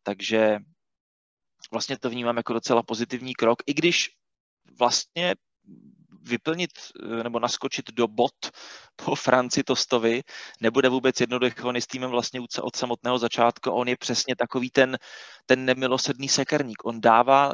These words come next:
ty šance talentům. Jasně, a můžete říkat, že to jsou Helmut Marko a Christian Horner, ti hledači talentů a tak dále, a tak dále, ale Franz Tost je ten šéf toho týmu, který jim ve finále tu, tu smlouvu dá a který, eh, s nimi v tom týmu pracuje.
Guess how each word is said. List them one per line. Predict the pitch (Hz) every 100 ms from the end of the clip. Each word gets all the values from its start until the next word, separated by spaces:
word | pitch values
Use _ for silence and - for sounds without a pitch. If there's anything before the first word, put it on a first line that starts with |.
| -
ty | 131 123 -
šance | - 120 120 - 135 131 135
talentům. | 120 113 113 107 113 120
Jasně, | 120 123 -
a | 107
můžete | 107 113 110
říkat, | 107 117 104
že | 113 - - _
to | 107
jsou | - 123 113 - - _
Helmut | 107 120 127 -
Marko | 113 113 113
a | 107
Christian | 107 - 120 107
Horner, | 104 117 120
ti | 110 113
hledači | 110 113 -
talentů | - 113 113 113
a |
tak | 110 117
dále, | 110 110 110
a |
tak | 123 -
dále, | 110 110
ale | 117 117
Franz | 139 123 151
Tost | - 98 -
je | 104
ten | 104 104
šéf | - 98 -
toho | 95 110
týmu, | - 101 95 101 175 _ - _
který | - 110 110
jim | 113 117
ve | 107
finále | - 117 107 101 110
tu, | - 117
tu | - 113
smlouvu | - 107 104 113
dá | 107 92 90 185 - - _ _
a | 208
který, | - 107 107 113 113 113
eh, | - 107
s | 104 -
nimi | 117 110 113 113 107
v | -
tom | 113
týmu | 110 110 120
pracuje. | 107 101 - 101 95